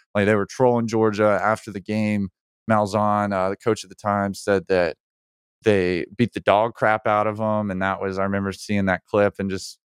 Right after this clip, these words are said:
and everyone was just kinda miffed by it 'cause he was, he's pretty, uh, you know, there was,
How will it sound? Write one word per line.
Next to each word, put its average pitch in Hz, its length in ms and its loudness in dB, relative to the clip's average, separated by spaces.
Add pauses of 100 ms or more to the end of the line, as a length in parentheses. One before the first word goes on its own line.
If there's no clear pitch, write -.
(120)
and 95 220 -4
everyone 98 400 0
was 95 120 -2
just - 140 -12
kinda 98 180 2
miffed 92 420 -2
by 92 240 2
it 95 120 -4
'cause 90 140 -14
he 98 100 -4
was, - 280 -8
he's 107 320 -12 (520)
pretty, 101 400 2
uh, 85 260 2 (640)
you 135 80 2
know, 139 140 4
there 131 180 0
was, 113 200 -4